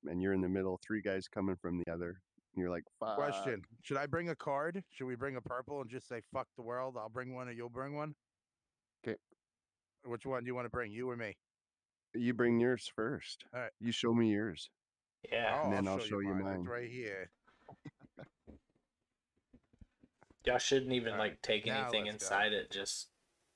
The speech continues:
Speaker 3: just open it and wait for people.
Speaker 2: Yeah, and
Speaker 1: Just
Speaker 2: then
Speaker 1: leave
Speaker 2: just
Speaker 1: it open
Speaker 2: fuck
Speaker 1: if
Speaker 2: 'em
Speaker 1: you
Speaker 2: up,
Speaker 1: can get
Speaker 2: right?
Speaker 1: in there quick enough.
Speaker 2: <laughs>
Speaker 1: Watch, we'll be at Lighthouse.
Speaker 2: Oh, let me hit my pen. Where is it? There it is.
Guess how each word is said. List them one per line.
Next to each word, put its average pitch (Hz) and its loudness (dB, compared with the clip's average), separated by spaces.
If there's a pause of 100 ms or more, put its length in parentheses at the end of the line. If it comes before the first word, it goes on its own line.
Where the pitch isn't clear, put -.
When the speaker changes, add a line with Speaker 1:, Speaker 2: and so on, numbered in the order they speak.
Speaker 3:
just - -2
open 104 -2
it 95 2
and 98 -16 (380)
wait 90 2
for 90 -8
people. 98 -4 (840)
Speaker 2:
Yeah, 135 0
and 123 -2
Speaker 1:
Just 120 0
Speaker 2:
then 101 0
Speaker 1:
leave 101 0
Speaker 2:
just 95 -4
Speaker 1:
it - 0
open 98 2
Speaker 2:
fuck 123 -2
Speaker 1:
if 117 2
Speaker 2:
'em 113 -2
Speaker 1:
you 113 4
Speaker 2:
up, 107 0
Speaker 1:
can 107 0
get 98 0
Speaker 2:
right? 101 2
Speaker 1:
in 101 4
there 92 4 (100)
quick 95 0
enough. 90 0 (720)
Speaker 2:
<laughs> - -8 (400)
Speaker 1:
Watch, 98 2
we'll 101 2
be 98 4
at 80 2
Lighthouse. 90 -2 (440)
Speaker 2:
Oh, 131 -4
let 120 -6
me 123 -8
hit 127 -10
my 120 -6 (100)
pen. 107 -8 (100)
Where 107 -8
is 101 -10
it? - -20
There 101 -10
it 92 -16
is. - -20